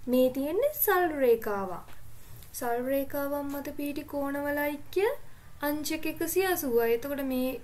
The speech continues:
ඒ වගේම මෙතන කෝණෙත් අංශක හැටක් වෙනවා. පුතේ, ප-, මේ කෝණ දෙකම හැටයි, හැටයි.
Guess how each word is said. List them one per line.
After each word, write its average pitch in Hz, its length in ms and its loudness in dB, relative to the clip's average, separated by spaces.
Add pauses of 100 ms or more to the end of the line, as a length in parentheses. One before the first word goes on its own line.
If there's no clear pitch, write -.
(160)
ඒ 254 200 2
වගේම 269 400 0
මෙතන 254 380 -2
කෝණෙත් 285 480 -4
අංශක 285 360 -4 (720)
හැටක් 311 480 2
වෙනවා. 196 320 -2 (920)
පුතේ, 320 360 -6
ප-, - 320 -8
මේ 269 260 -2
කෝණ 285 440 -2
දෙකම 294 440 -4
හැටයි, 320 500 -6
හැටයි. 285 360 -2